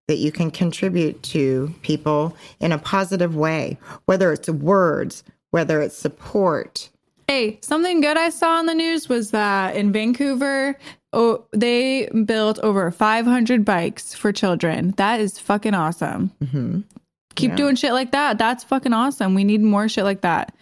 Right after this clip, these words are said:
Speaker 2: 'cause there's lots, lots of children, lots of people without and need help. And that type of sh-, for instance, that's what you're talking about. They didn't have m-, so they went and they u-, donated their time.
Speaker 1: Mm-hmm.
Speaker 2: And that's all you can do. You could donate your time. You can donate also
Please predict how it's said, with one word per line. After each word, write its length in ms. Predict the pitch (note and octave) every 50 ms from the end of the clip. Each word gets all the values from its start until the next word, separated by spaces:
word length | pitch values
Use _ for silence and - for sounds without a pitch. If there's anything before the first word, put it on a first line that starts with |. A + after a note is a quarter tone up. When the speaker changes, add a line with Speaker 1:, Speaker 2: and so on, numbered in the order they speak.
| _ - _
Speaker 2:
'cause 220 | - - G#3+ G3+ F#3
there's 220 | G#3+ A3 A#3+ G#3+
lots, 640 | G3+ F#3 F3+ F3 F3 F#3 G3 G#3 G#3 - - - -
lots 300 | F#3 F#3 F#3 F#3+ F#3+ -
of 60 | A3
children, 540 | G#3 A3+ G3+ F#3 F3+ - F3+ F3 F3+ F3+ - _ - -
lots 400 | - E3+ E3 E3 F3 F#3+ - -
of 80 | A3 G#3+
people 320 | A3 G3+ G3 - F#3+ F#3
without 480 | F#3 F3+ - F3 D#3 D3+ E3 - G3+ - _ _ - - _ _ _
and 180 | G3 G3 F#3+
need 160 | F#3 F3 F3 F#3
help. 320 | G3 F3 - - - - _
And 220 | G3+ G3 F#3+ F#3+
that 180 | F#3+ G3 G#3+ G#3+
type 160 | - C#4 B3+ C#4
of 80 | C4 -
sh-, 80 | - - G#3 - G3+ F#3+ G3 F#3+ G3
for 180 | - - A#3
instance, 340 | C#4+ D4+ D4+ - G#3 F#3 -
that's 160 | - F#3 -
what 80 | G3+ G3
you're 80 | G3 G3+
talking 260 | - A#3+ A#3+ B3 G#3+
about. 200 | F#3 E3 - - - - _ _ _ _ _ -
They 160 | F3+ F#3 G3+
didn't 160 | B3 D4 C#4+ C#4
have 160 | C4 A#3 G3
m-, 140 | G3 F#3+ - - G3
so 200 | - - G#3+ G3
they 180 | F#3+ G3+ A3+
went 240 | C4 B3+ A#3 A3+ -
and 160 | G#3+ G3+ F#3+
they 180 | F#3+ F#3+ G3+ G#3+
u-, 320 | G3+ F3+ F#3+ G3 F#3 - -
donated 440 | F#3+ A3 G3 G3 G3 F3+ F#3 F#3 F3+
their 140 | - F3+ F3+
time. 600 | F3+ - - - - G#3 F3 A2 F#2 - - G#3 - _ _ -
Speaker 1:
Mm-hmm. 340 | D3 D3+ C3 D3+ B2+ A2+ C3 - - _ _
Speaker 2:
And 180 | - B3+ D#4
that's 180 | E4 E4+ E4+ -
all 160 | E4+ E4+ E4+
you 140 | E4 D#4+ D#4
can 140 | D#4+ D#4+ D4+
do. 280 | E4 F#4 F4 G#3 - - _
You 80 | G#3
could 120 | G3+ A3 F3+
donate 260 | G#3 G3 G3 G3 G3
your 80 | G3
time. 480 | F#3 - - G3 F#3+ F#3 G3+ A#3 A#3+ - - _ _
You 120 | - G#3+ G3+
can 140 | - G#3+
donate 400 | G3 G#3 G3 F#3+ G3 G3 G3+ F#3+
also 580 | - - G3+ A#3+ B3 - A3 G3 F#3+ G3 A3